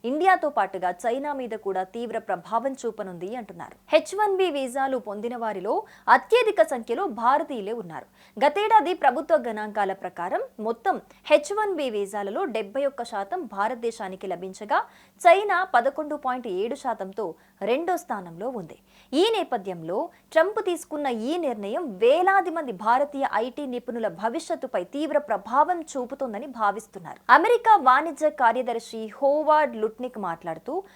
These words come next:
"మీరు ఎవరికైనా శిక్షణ ఇవ్వాలనుకుంటే మన దేశంలోని ప్రముఖ విశ్వవిద్యాలయాల నుండి పట్టభద్రులైన వారికి ఇవ్వండి.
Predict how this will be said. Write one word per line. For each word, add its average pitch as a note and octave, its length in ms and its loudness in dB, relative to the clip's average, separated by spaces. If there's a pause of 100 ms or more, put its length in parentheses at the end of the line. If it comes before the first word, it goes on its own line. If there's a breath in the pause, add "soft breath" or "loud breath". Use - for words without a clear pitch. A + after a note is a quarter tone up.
(120 soft breath)
"మీరు D4 320 0
ఎవరికైనా D4+ 640 2
శిక్షణ D#4 460 -10
ఇవ్వాలనుకుంటే G#3+ 960 -6
మన B3+ 220 0
దేశంలోని D#4+ 580 -6
ప్రముఖ B3 400 -4
విశ్వవిద్యాలయాల A3+ 960 -4
నుండి G3+ 320 -6
పట్టభద్రులైన A#3+ 760 -4
వారికి F3+ 340 -4
ఇవ్వండి. F#3 320 -10